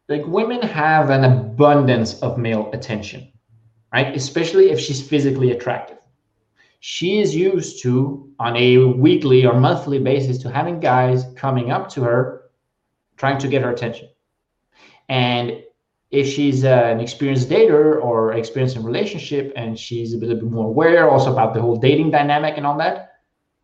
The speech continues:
like, she knows exactly what's going on. She knows exactly what happens.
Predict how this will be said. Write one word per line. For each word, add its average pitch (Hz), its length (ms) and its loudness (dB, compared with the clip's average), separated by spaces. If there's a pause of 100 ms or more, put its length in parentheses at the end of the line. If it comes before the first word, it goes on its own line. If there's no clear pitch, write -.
(140)
like, 131 360 -4 (140)
she 190 220 0
knows 202 240 2
exactly 127 500 2
what's 113 220 -2
going 107 260 -6
on. - 120 -14 (340)
She 143 120 -4
knows 151 200 2
exactly 127 520 0
what 113 160 -2
happens. - 340 -10